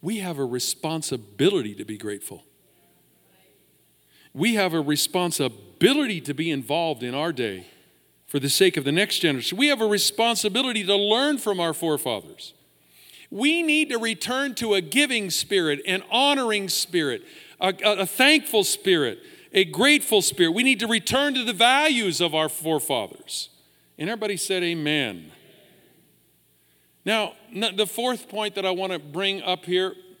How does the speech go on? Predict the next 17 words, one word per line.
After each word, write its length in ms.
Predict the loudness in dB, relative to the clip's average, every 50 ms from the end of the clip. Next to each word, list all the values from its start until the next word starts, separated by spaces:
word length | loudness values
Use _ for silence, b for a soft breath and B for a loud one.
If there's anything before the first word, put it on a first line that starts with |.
| -6
uh, 180 | -4 -4 -2 -2 0
is 360 | 0 0 0 0 -4 -8 -10 -14 -16 -10
Jesus 560 | -4 0 2 2 2 2 0 -2 -2 -2 -2
is 160 | -4 -2 0
actually 340 | 2 2 2 0 -4 -4 -2
the 100 | -2 -2
one 160 | -2 -2 -2
who 140 | -4 -4 -6
pi-, 260 | -8 -12 -10 -10 -8 -6
epitomizes 760 | -6 -6 -4 -2 -4 -2 -2 -2 -2 -4 -4 -4 -6 -8 -6
the 180 | -4 -6 -4 -2
ultimate 460 | -2 -2 -2 -2 -4 -4 -4 -4 -4
value 560 | -2 0 2 4 4 2 2 0 -2 -4 -4 -6 b b b b b b b b b b b b b
or 120 | -4 -4
price 420 | -2 0 2 2 2 2 0 -4
for 160 | -4 -4 -6 -4
freedom. 460 | -2 0 2 2 2 0 -2 -8